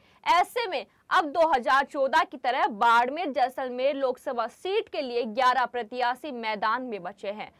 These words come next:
बाईस लाख मतदाता छब्बीस अप्रैल को सांसद चुनेंगे। इधर चुनाव प्रचार शुरू होने के साथ ही पार्टियों ने अपना दमखम लगाना शुरू कर दिया है। बीजेपी, कांग्रेस के कई स्टार प्रचारक बाड़मेर, बालोतरा और जैसलमेर जिले में चुनावी प्रचार के लिए आ रहे हैं।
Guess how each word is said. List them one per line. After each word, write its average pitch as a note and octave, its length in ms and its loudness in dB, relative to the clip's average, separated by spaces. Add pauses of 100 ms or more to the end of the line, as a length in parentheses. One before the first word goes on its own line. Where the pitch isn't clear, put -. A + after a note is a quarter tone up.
(220)
बाईस C4+ 420 2
लाख F4 260 4
मतदाता E4 540 2
छब्बीस D4+ 500 -4
अप्रैल D4 300 0
को C#4+ 160 -4
सांसद C4 500 -2
चुनेंगे। D#4+ 520 -4 (240)
इधर C4 340 2 (200)
चुनाव D4+ 380 2
प्रचार C4 420 0
शुरू C#4+ 240 -8
होने B3 260 -6
के B3 160 -6
साथ C4 280 0
ही C4 160 -10
पार्टियों A#3 440 -2
ने A#3+ 120 -6
अपना A#3 360 -8
दमखम C#4 560 -2
लगाना A#3 480 -2
शुरू G#3+ 280 -10
कर F#3+ 160 -8
दिया G3+ 220 -4
है। G#3 240 -4 (340)
बीजेपी, E4 420 2
कांग्रेस F#4 440 0
के F#4+ 160 -6
कई F4+ 280 2
स्टार D#4+ 260 2
प्रचारक D4+ 520 0
बाड़मेर, C4 540 4
बालोतरा C4 580 2
और C4+ 80 2
जैसलमेर C4 600 -2
जिले B3+ 280 -6
में C#4 100 -4
चुनावी B3 460 0
प्रचार B3 480 0
के C4+ 160 -6
लिए G#3 220 -4
आ G3+ 260 0
रहे C4 260 -2
हैं। B3 220 -6